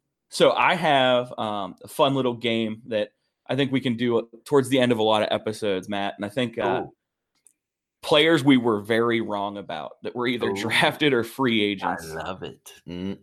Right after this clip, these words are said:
Speaker 2: mm, mm.
Speaker 1: Um,
Speaker 2: Okay.
Speaker 1: and so basically with this game, you know, it's <laughs> a player that we thought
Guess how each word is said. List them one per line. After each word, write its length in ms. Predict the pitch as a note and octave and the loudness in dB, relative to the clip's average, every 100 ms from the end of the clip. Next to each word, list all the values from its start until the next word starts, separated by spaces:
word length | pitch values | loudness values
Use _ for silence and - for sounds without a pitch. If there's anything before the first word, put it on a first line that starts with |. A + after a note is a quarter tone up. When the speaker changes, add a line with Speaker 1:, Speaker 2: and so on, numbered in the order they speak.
| F2 | -12
Speaker 2:
mm, 280 | F2 F2+ - | -10 -10 -10
mm. 400 | F2 F2+ F#2 D#2 | -6 -4 -4 -2
Speaker 1:
Um, 340 | A#2 G#2+ G#2 G2 | 0 2 2 0
Speaker 2:
Okay. 160 | E2 | 0
Speaker 1:
and 100 | B2 | 0
so 380 | C3 D3 B2+ - - | 2 4 4 2 -4
basically 420 | B2+ E3 E3 D3 | 0 0 2 2
with 100 | B2+ | 4
this 160 | D3+ C#3+ | 2 0
game, 240 | C#3 B2+ | 2 2
you 60 | A#2+ | 2
know, 140 | A2+ G2+ | 0 -2
it's 440 | G#2+ G#2+ - - - _ _ _ _ _ _ - | -4 -6 -12 -16 -20 _ _ _ _ _ _ -10
<laughs> 140 | - | 0
a 80 | F#3 | 0
player 380 | F3+ E3+ E3 C#3+ | 2 4 6 4
that 120 | - | 4
we 140 | C#3 | 2
thought 320 | C#3+ C3 C3 | 2 2 0